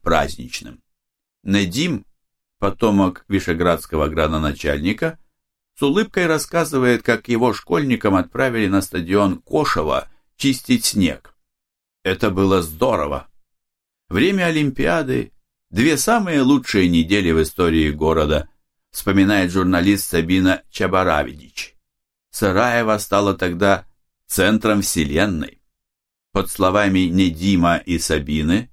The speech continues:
подпишутся тысячи и тысячи тех, кому теперь за сорок,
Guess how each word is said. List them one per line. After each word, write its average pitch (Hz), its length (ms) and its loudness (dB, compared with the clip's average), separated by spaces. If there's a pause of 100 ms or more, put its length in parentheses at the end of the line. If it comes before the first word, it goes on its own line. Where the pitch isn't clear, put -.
(460)
подпишутся 110 680 0
тысячи 135 580 0
и 110 100 4
тысячи 107 520 -2
тех, 120 320 -2
кому 92 280 0
теперь 90 400 -2
за 80 160 -2
сорок, 78 560 -4